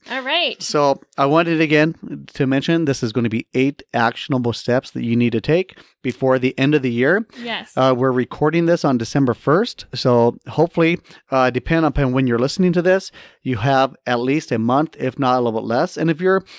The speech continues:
Speaker 2: you know, in the middle of the year, uh, depending on when you're actually listening to this episode, that just gives you more time to plan and prepare before the end of the year.
Speaker 1: Yes, yes.
Speaker 2: All right.
Speaker 1: And a lot of these, we end up realizing, oh, that, you know, we have a month left and we gotta put these into action. And so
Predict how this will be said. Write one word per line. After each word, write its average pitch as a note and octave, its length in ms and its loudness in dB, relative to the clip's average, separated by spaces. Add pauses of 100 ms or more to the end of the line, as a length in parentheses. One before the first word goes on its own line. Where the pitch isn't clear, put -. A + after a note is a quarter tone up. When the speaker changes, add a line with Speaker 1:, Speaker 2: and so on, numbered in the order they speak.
(220)
Speaker 2:
you C#3+ 100 2
know, D3 120 4
in C#3+ 60 2
the C#3+ 60 2
middle D#3 260 4
of D3 60 0
the C3+ 80 0
year, D3 380 4
uh, B2+ 160 4
depending B2+ 320 0
on B2+ 100 4
when C3 120 4
you're C3 120 4
actually C3 240 0
listening C#3 400 2
to - 80 -12
this C3 260 -4
episode, F3 500 2 (300)
that C#3+ 140 2
just C3 160 -6
gives B2+ 200 -2
you B2 80 -2
more B2+ 200 4
time D#3 260 0
to E3 60 0
plan A2+ 440 0
and A2+ 120 -6
prepare A#2+ 360 0
before G#2+ 320 -2
the G#2+ 100 0
end G2+ 120 0
of F#2+ 60 -6
the G#2 80 0
year. F2+ 220 -2 (100)
Speaker 1:
Yes, - 480 -12 (120)
yes. G3+ 400 -16 (260)
Speaker 2:
All B2 120 -4
right. C#3 200 2 (200)
Speaker 1:
And B3+ 80 -12
a B3+ 40 -6
lot D4 200 -4
of D#4+ 100 -8
these, B3 240 -12
we A#3+ 140 -8
end C4 120 -12
up A#3+ 140 -6 (480)
realizing, A#3 500 -6
oh, F4 300 -2
that, A#3 140 -8
you B3+ 120 -8
know, B3 80 -8
we C4 60 -8
have B3+ 100 -6
a B3 60 -12
month C#4 220 -10
left C#4 260 -4
and A#3 80 -14
we A#3+ 60 -12
gotta A3+ 280 -10 (280)
put - 160 -12
these B3+ 180 -10
into A#3+ 240 -8
action. G3 460 -6
And G3+ 180 -20
so G3+ 320 -8